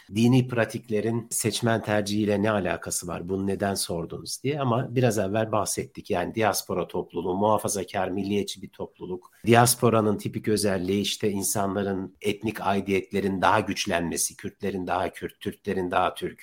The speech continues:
Alevilerin daha bilinçli Alevi, Sünnilerin daha Sünni olmasını sağlıyor. Bu insanların kötülüğüyle, tercihleriyle alakalı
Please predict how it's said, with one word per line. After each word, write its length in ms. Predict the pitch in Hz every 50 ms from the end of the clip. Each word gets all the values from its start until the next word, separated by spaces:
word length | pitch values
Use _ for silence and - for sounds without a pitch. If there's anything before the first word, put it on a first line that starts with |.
| - _ _
Alevilerin 640 | - 107 107 107 104 101 95 98 98 104 101 92 90
daha 340 | 92 85 110 104 92 85 - -
bilinçli 440 | 95 95 101 98 - - - 101 90
Alevi, 560 | - 95 90 92 87 80 85 87 82 82 80
Sünnilerin 680 | - - - 107 98 98 98 92 95 95 90 95 90 90
daha 200 | 87 95 98 92
Sünni 360 | - - - 95 95 95 98
olmasını 520 | 92 95 95 92 92 92 - - 104 95 95
sağlıyor. 580 | - - 101 90 90 85 82 95 107 123 - - -
Bu 160 | 135 143 139
insanların 520 | 135 131 127 139 131 131 131 135 131 135
kötülüğüyle, 640 | 127 - 131 123 - 127 123 127 127 127 123 123 123
tercihleriyle 760 | - 120 117 113 110 - 117 123 127 120 120 123 117 117 107
alakalı 560 | 101 107 110 107 107 107 - 123 107 117 107